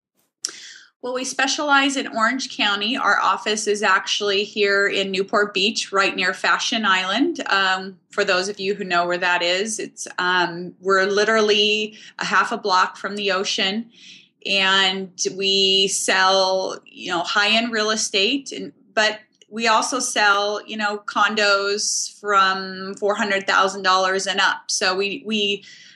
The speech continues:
we cover everything, and we'll help, uh, anyone looking to buy or sell.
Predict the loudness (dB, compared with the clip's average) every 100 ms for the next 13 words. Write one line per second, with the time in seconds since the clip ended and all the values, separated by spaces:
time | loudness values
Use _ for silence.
0 | _ -2 -2 2 2 4 2 2 0 -2
1 | -2 2 2 2 -2 _ _ _ _ -6
2 | -4 -2 -4 -4 -2 -2 0 2 2 0
3 | -6 -10 -4 0 2 0 0 0 0 0
4 | 0 0 0 -2 -2 -2 -4 0 2 0
5 | 2 2 4 2 2 2 2 0 -4